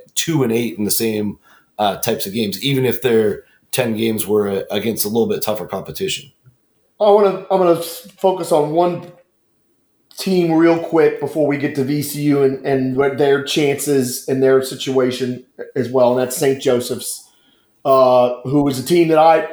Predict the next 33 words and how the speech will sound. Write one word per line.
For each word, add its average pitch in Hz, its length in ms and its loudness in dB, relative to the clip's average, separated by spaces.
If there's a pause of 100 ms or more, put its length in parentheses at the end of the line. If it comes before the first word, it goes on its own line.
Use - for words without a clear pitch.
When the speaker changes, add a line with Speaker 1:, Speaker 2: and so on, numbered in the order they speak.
Speaker 2:
I 147 460 2 (240)
was 147 500 0
a 135 480 0
fan 147 300 2
of 139 240 6
and 131 120 -6
thought 143 280 0
that 123 100 -14
they 135 140 4
would 135 160 2
have 135 240 2
a 131 40 -2
really 139 280 -2
good 135 200 2
season. 123 720 -2 (680)
Looking 180 600 0
at 156 180 2
their 156 140 2
non-conference 147 640 0
performance, 139 640 -2
yes, - 560 0
the 147 100 0
loss 143 280 0
to - 60 -14
Texas - 400 -4
A 135 120 4
and 135 100 4
M 131 120 0
Commerce 131 540 0
is, 127 340 -4
is 135 300 -4
absolutely 143 580 -4
horrendous, 127 760 -2